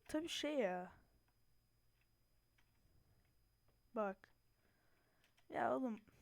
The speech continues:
Ben eski oyuncuyum bak.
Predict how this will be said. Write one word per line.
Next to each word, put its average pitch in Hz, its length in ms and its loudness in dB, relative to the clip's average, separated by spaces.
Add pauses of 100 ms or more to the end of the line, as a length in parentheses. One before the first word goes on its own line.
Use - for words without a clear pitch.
(1800)
Ben 262 160 -2
eski 220 400 -2
oyuncuyum 214 580 -2
bak. 202 280 -8